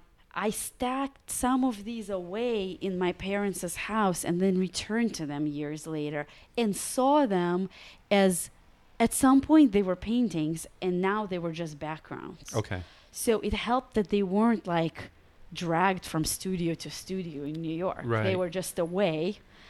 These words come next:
Speaker 1: And then I revisited them and I said, "Whoa, they're, like, amazing, crusty,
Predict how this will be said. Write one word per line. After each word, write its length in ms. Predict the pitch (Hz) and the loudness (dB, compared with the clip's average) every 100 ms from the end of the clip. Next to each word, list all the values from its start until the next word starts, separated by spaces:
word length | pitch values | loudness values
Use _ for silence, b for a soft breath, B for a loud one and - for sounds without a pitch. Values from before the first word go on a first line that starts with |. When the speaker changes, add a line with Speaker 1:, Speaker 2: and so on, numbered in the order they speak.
| B B B | B B B
Speaker 1:
And 160 | 175 175 | -4 0
then 140 | 180 | 0
I 140 | 170 170 | 2 0
revisited 760 | 180 180 180 196 170 160 151 | -2 -2 0 0 0 -2 -2
them 400 | 156 143 147 160 - | -4 -6 -6 -8 -8
and 340 | 160 156 156 - _ _ _ _ - - - | -6 -6 -8 -12 _ _ _ _ -20 -20 -14
I 100 | 170 | -12
said, 420 | 160 - 170 165 | -8 -4 -4 -4
"Whoa, 320 | 180 196 165 156 | -2 0 0 0
they're, 220 | 175 180 | 0 0
like, 280 | 170 170 - B B B | 0 -2 -8 B B B
amazing, 1000 | 190 185 185 202 214 202 170 180 180 175 - B B B B - - - - - - - | 0 2 4 4 4 2 2 2 2 0 -4 B B B B -20 -20 -20 -20 -20 -20 -16
crusty, 1080 | - 196 185 202 - - 175 170 170 165 | -6 -2 0 0 -4 -6 -6 -4 -4 -6